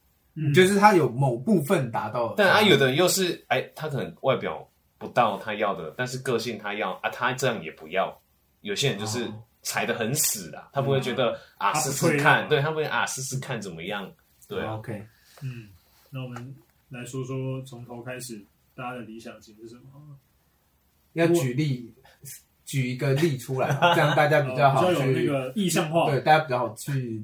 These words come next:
Speaker 2: 知道说，哎，
Speaker 1: 图像化
Speaker 2: 大概你，
Speaker 1: 这样子。
Speaker 2: 你，你喜欢怎么样的？
Speaker 1: 那我们先从发型开始好了。
Speaker 3: 发型。
Speaker 1: 对啊，大家喜欢短发、长发，还是卷发，还是什么样子？像我的话，我喜欢就是那种欧美的，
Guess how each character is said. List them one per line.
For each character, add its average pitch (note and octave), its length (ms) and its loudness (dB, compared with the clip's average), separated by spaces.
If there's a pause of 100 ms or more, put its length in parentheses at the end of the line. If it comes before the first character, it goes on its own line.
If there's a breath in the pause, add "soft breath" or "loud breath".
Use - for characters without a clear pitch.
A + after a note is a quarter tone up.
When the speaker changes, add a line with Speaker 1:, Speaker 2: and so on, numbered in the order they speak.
Speaker 2:
知 C#3 140 -6
道 C3 180 2
说， B2+ 160 -4
哎， D3+ 120 2
Speaker 1:
图 D3 60 -2
像 C#3+ 180 0
化 C3+ 60 -2
Speaker 2:
大 C3+ 80 2
概 A#2 80 0
你， A2+ 120 -4
Speaker 1:
这 A2+ 80 -4
样 A2 100 -12
子。 A#2+ 160 -10
Speaker 2:
你， C3 80 -4
你 C3 260 -6
喜 - 220 -10
欢 A#2 200 -6
怎 A2+ 100 -14
么 G#2 80 -12
样 G#2 200 -10
的？ G#2+ 80 -16 (160)
Speaker 1:
那 F3+ 60 -6
我 D#3+ 60 -4
们 C#3+ 60 -2
先 E3+ 100 -2
从 D3+ 120 -4
发 - 220 -6
型 A2 240 -18
开 A#2+ 180 -12
始 A2 180 -16
好 - 80 -18
了。 - 120 -20 (460)
Speaker 3:
发 E2 240 -10
型。 - 280 -14
Speaker 1:
对 A#2 120 -12
啊， G#2+ 100 -12
大 D3 120 -4
家 D3+ 60 -4
喜 C#3 120 -8
欢 C3 160 -12
短 C3+ 240 -8
发、 - 320 -8
长 B2 300 -14
发， G#2+ 260 -8
还 A2+ 100 -20
是 A#2+ 280 -14
卷 B2 280 -10
发， C3+ 220 -6
还 A2+ 140 -20
是 A#2 80 -16
什 A#2 80 -18
么 G#2+ 100 -20
样 A2+ 180 -20
子？ C#3+ 80 -20 (460)
像 E3 280 -4
我 G#2+ 140 -10
的 A#2 60 -12
话， C#3 180 -4
我 A#2+ 180 -12
喜 B2+ 160 -12
欢 A2+ 140 -14
就 B2 80 -14
是 A#2+ 140 -18
那 A#2 80 -18
种 A#2 120 -20 (560)
欧 C#3 180 -2
美 - 220 -10
的， - 80 -20